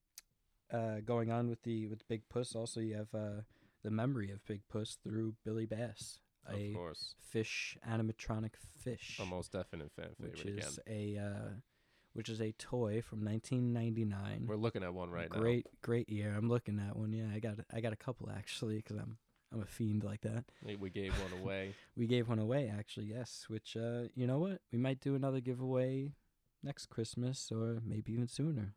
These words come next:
Speaker 1: We'll see.
Speaker 2: We gave it away to, uh, Berry fifty-two, I believe it is. We'll give you a shout out because you're a
Speaker 1: Or I think
Speaker 2: fantastic follower. Lucky
Speaker 1: or I think
Speaker 2: Luciano's
Speaker 1: she
Speaker 2: her
Speaker 1: got
Speaker 2: name
Speaker 1: the
Speaker 2: she goes by. Oh, did
Speaker 1: or
Speaker 2: she
Speaker 1: she
Speaker 2: get
Speaker 1: got the
Speaker 2: something different?
Speaker 1: first. I think she got the first, uh,
Speaker 2: What did she get? I'm gonna have to pull
Speaker 1: um,
Speaker 2: it up.
Speaker 1: I think she got the cards.
Speaker 2: Oh, she got the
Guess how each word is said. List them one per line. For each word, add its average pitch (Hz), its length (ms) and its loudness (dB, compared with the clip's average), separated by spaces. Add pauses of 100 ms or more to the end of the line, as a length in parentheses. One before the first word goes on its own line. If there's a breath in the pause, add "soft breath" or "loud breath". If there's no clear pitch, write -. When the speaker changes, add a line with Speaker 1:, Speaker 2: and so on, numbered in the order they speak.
Speaker 1:
We'll 110 120 -6
see. - 160 -8
Speaker 2:
We 110 140 -2
gave 101 340 0
it 104 80 0
away 98 360 0 (140)
to, 90 300 -4
uh, 90 280 -2 (540)
Berry 104 300 2
fifty-two, 110 840 -2
I 113 60 -2
believe 113 380 -2
it 113 60 0
is. 113 340 -2
We'll 92 100 -8
give 92 180 -6
you 92 120 -8
a 95 40 -6
shout 92 260 -6
out 90 180 -4
because 90 240 -8
you're 90 120 -2
a 120 40 -2
Speaker 1:
Or 123 60 2
I 113 40 2
think 95 120 0
Speaker 2:
fantastic 92 380 -2
follower. 95 380 -4 (220 soft breath)
Lucky 131 260 0
Speaker 1:
or 131 60 6
I 131 100 10
think 151 200 4
Speaker 2:
Luciano's 101 160 0
Speaker 1:
she 135 80 2
Speaker 2:
her 131 40 2
Speaker 1:
got 135 220 4
Speaker 2:
name 123 240 2
Speaker 1:
the 120 100 2
Speaker 2:
she - 80 -12
goes 95 220 -4
by. 104 200 -4
Oh, 117 140 2
did - 180 2
Speaker 1:
or 127 60 8
Speaker 2:
she 139 80 2
Speaker 1:
she 143 80 4
Speaker 2:
get 135 60 4
Speaker 1:
got 139 140 6
the 135 40 -4
Speaker 2:
something 131 140 4
different? 120 220 6
Speaker 1:
first. - 220 -6
I 117 100 2
think 120 200 0
she 110 140 -2
got 110 160 2
the - 80 -6
first, 107 400 -2 (100)
uh, - 240 -4 (380)
Speaker 2:
What 98 140 -8
did 87 80 -10
she 80 120 -8
get? 80 180 -8
I'm 85 200 -4
gonna 87 120 -2
have 104 120 0
to 104 60 -2
pull 85 200 -4
Speaker 1:
um, - 0 -
Speaker 2:
it 85 60 -6
up. 82 180 -6
Speaker 1:
I 117 60 -4
think 135 180 -2
she - 140 -8
got 113 220 -2
the - 120 -16
cards. 101 420 -2
Speaker 2:
Oh, 107 160 2
she - 140 -4
got 95 180 -6
the 113 60 -8